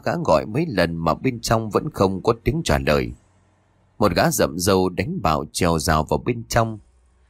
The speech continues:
Cánh cửa hình như không chốt, gã chỉ đưa tay từ từ đẩy nhẹ.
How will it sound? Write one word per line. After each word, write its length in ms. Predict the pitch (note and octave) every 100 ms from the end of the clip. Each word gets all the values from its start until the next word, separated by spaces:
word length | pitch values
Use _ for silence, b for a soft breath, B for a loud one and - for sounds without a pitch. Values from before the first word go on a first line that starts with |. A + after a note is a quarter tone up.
| -
Cánh 180 | F3 G#3
cửa 300 | A2 F#2+ F2
hình 160 | F#2 F#2+
như 120 | C3+
không 240 | - C3 A#2+
chốt, 200 | - A3+ - _ _ -
gã 280 | G#2 F2+ F3+
chỉ 240 | - F2+
đưa 220 | C#2+ A#2+
tay 360 | A#2 - G#2 G#2 F2
từ 120 | - F2+ -
từ 140 | D#2
đẩy 260 | D2 D#2 C2+
nhẹ. 340 | D2 C#2 -